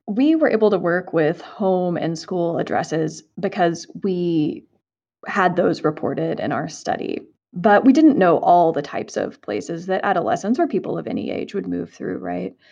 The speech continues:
So depending on the age of, uh,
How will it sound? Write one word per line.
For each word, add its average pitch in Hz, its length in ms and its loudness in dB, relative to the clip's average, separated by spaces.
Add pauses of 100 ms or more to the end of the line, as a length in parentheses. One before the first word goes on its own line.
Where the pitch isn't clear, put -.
(380)
So 240 520 6
depending 302 720 2 (120)
on 180 800 -2 (140)
the 190 240 -8
age 160 420 -4 (100)
of, - 480 -6 (160)
uh, - 240 -10